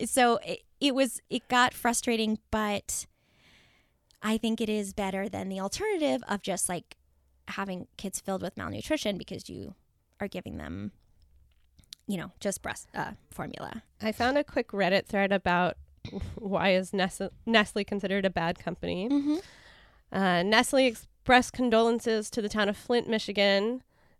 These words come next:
Speaker 2: um, for its water pro-, problems while they own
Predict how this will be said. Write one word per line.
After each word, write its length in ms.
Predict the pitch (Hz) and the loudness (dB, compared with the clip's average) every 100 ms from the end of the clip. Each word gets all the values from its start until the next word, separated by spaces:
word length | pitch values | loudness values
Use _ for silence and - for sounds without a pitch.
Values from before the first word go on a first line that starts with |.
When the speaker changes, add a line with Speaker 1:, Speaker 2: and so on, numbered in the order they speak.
| - | -4
Speaker 2:
um, 360 | 196 180 175 | 0 2 0
for 140 | 180 196 | -4 -2
its 220 | 185 - | -2 -4
water 260 | 190 202 202 | 0 2 2
pro-, 340 | - - 185 _ _ - | 0 -2 -2 _ _ -10
problems 580 | - 190 196 190 190 | -4 -2 -2 -4 -6
while 220 | 202 214 208 | 2 4 6
they 160 | 196 - | 4 2
own 420 | 214 214 208 208 | 0 0 0 -2